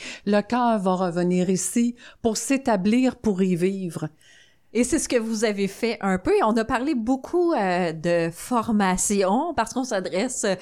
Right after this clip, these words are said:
Speaker 2: aux jeunes de dix-huit à trente-cinq ans. Mais la question qu'on se pose aujourd'hui,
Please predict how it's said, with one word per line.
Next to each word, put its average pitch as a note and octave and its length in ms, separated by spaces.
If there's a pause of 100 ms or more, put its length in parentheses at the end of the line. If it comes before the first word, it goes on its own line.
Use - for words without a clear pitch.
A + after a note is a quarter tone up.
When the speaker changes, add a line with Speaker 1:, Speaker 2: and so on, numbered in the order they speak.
(360)
Speaker 2:
aux G3+ 160
jeunes G#3+ 340
de F#3+ 160
dix-huit G3 580
à G3 80
trente-cinq F#3+ 540
ans. C#4 180
Mais A#3 120
la D#4+ 340
question - 480
qu'on F#3 220
se - 100
pose G#3 580 (120)
aujourd'hui, G3 560